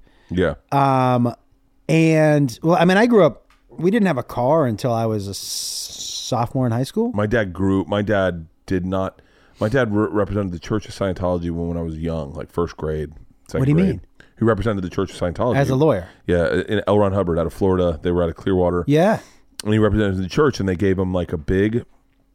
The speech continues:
Speaker 1: s-, uh, bonus to, like, to, like, be their in-house counsel. And with that money, he bought a house,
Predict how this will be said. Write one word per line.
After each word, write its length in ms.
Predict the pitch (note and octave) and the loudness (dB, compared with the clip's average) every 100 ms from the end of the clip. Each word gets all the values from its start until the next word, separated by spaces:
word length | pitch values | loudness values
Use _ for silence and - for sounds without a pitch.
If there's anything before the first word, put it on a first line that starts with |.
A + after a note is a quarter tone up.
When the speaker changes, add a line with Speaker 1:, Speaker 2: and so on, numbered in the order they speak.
| _ _ _ _ - _ - | _ _ _ _ -20 _ -20
Speaker 1:
s-, 200 | - - | -16 -4
uh, 140 | F#2 F2 | 0 0
bonus 580 | C#2+ G#2 A#2 B2+ B2+ - | 2 4 4 2 -2 -6
to, 180 | - F#2 | -2 0
like, 340 | F2 E2 - - _ _ _ | 0 -2 -8 -20 _ _ _
to, 120 | - G2 | -2 0
like, 260 | F2 E2 | 0 -2
be 140 | E2 F#2+ | 0 2
their 280 | F#2+ F#2 F#2 | 2 2 0
in-house 460 | F#2 F2+ G2 G2 | -2 -2 -2 -2
counsel. 600 | - E2 E2 - F2 F#2 _ _ _ _ _ - | -4 -4 -4 -4 -4 -6 _ _ _ _ _ -4
And 540 | F2+ F2 F2 F2+ E2 - _ _ _ _ - | 0 0 -2 -4 -6 -14 _ _ _ _ -4
with 260 | G2+ G2+ | -2 0
that 140 | A2 F#2+ | 0 0
money, 260 | G2 G2 | 0 -2
he 100 | F2+ | -2
bought 220 | D#2+ E2+ | -2 -2
a 40 | E2 | -4
house, 580 | - F2+ F#2+ - - | -4 -2 -2 -4 -10